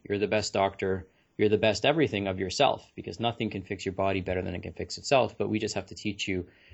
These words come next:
you know, the rules of engagement so that you can take better care of yourself. So that's,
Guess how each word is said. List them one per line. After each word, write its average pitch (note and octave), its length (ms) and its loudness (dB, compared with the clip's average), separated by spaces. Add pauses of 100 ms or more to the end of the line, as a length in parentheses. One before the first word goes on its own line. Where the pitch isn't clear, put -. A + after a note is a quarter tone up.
(240)
you G2+ 100 -8
know, G2 160 -6
the G#2 120 -4
rules A2+ 260 4
of F#2 80 -2
engagement G#2 540 2
so F#2+ 120 -4
that F2+ 180 -2
you G2+ 160 -4
can G2 140 -12
take F#2 180 -8
better F#2+ 180 -6
care F#2+ 200 -8
of F#2+ 80 -8
yourself. F#2+ 400 -6
So G#2+ 140 -2
that's, C#3+ 340 2